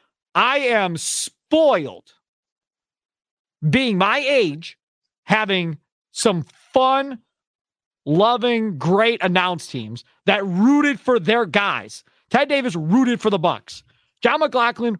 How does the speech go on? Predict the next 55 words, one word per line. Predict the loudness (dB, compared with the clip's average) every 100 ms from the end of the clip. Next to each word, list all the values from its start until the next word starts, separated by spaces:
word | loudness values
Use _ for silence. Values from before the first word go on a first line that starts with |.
| _
rooted | 0 2 4 2 -2
for | -2
the | 0
Bucks, | 0 -4 -6 -20 -20 _
right? | -2 0 0
On | -2
the |
Bucks | 0 -2 -4
side. | -8 -10 -10 _ _ _ _ -4
On | -2
the | 0
Packers | 0 0 -2 -4 -6
side, | -4 -4 -4
Jim | -2 2 2 2 0
Irwin, | 2 2 0 0
Max | -2 -2
McGee, | -4 -2 -2
man, | 2 2 2 2
it | 0 2
was | 0 -2 _ _ _
all | 0 2 2
Packers | 0 -2 0 -4 0
all | 2 2
the | 0
time. | -2 -2 -4 -8 _ _
Larrivee, | -4 2 2 2 0 -2 -10 -14 _ _ _ _ _ -4
again, | 0 0 0
same | -2 -2 0
thing. | 0 2
You | 2
listen | 0 0 -2
to |
Larrivee, | 2 2 2 -2 -4 -6 -6
maybe | -2 0
not | 2
when | 0
he |
started, | 0 0 0
but | -2
now, | 0 2 2 0 _ _ _ -4
dude, | 2
that | 2 0
dude | 0 0 0
lives | -2 0
and | 0
dies | 0 0
with | -2
that | -4 -2
Packer | -2 -2 -6
team | -4 -2
when | -2
he's | -2 -2
calling | 0 0 -2
a |
game. | -6 -8